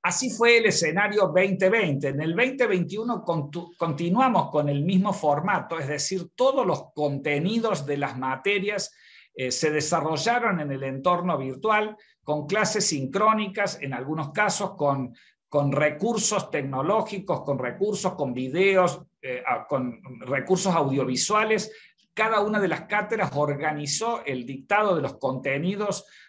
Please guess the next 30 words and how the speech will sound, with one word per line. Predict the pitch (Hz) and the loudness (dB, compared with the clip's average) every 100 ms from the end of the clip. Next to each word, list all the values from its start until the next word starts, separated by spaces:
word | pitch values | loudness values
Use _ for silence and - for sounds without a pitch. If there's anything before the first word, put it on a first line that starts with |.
| - | -12
de | 120 131 123 | -4 -2 0
la | 131 | -2
forma | - 190 196 185 151 | 2 2 4 2 2
más | 175 185 | 2 2
adecuada | 185 151 143 214 233 208 | 2 0 0 2 2 2
a | 131 | 0
las | 127 | -4
características | - 127 120 113 127 175 175 175 156 127 | -6 -8 -6 -6 -4 -4 -4 -4 -2 -2
de | 123 | -2
la | 120 | 0
materia. | 123 123 185 202 240 269 - - - - | 0 0 -2 -2 -4 -6 -12 -20 -20 -10
Eh, | 143 135 - | -6 -6 0
eso, | 196 - 226 - - | 0 2 0 -2 -6
y, | 151 151 160 | -8 -4 0
y | |
las | 165 165 | 2 4
evaluaciones | 170 165 170 175 226 247 180 | 4 6 4 4 2 0 0
también | 175 170 208 220 | 0 0 -2 -2
continuaron | 220 180 143 165 208 208 | -2 -2 -2 -2 -2 -2
del, | 147 135 123 | -2 -2 -4
en | 143 143 | -6 -6
el | 139 | -4
entorno | 139 139 214 196 | -4 -4 -2 0
virtual, | 147 139 196 196 | -2 0 0 0
pero | 190 | -2
ya | 165 196 226 196 | -2 -2 -4 -4
en | 151 | -6
el | 135 127 | -4 -2
veinte | 185 202 202 | -2 0 -2
veintiuno | 175 160 151 208 202 220 247 | -2 -4 -4 -4 -2 -4 -6